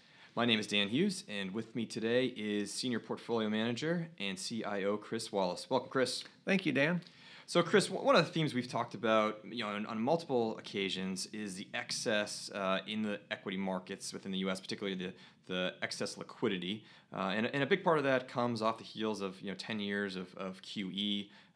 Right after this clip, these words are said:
Speaker 1: um, a huge reliance on, on monetary policy. Um, and, you know, as we've seen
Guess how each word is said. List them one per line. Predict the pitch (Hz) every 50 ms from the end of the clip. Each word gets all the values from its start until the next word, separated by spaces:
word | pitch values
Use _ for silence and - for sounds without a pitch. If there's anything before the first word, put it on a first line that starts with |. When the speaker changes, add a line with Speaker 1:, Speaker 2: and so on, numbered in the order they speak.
| -
Speaker 1:
um, | - 92 92 92 -
a | -
huge | - - - 127 120 107
reliance | 101 98 95 95 95 98 101 101 98 - -
on, | 95 92 87 -
on | - 90 90
monetary | 90 92 92 92 - - 92 90
policy. | - - - 92 92 92 90 - - 92 92 92 - - - - - - _ -
Um, | 92 90 90 90 85 - -
and, | 113 110 110 110 110 113
you | 107
know, | 123 110 113
as | 110 113 110
we've | 123 117
seen | - - 180 180 170 165 156 143 139 123 113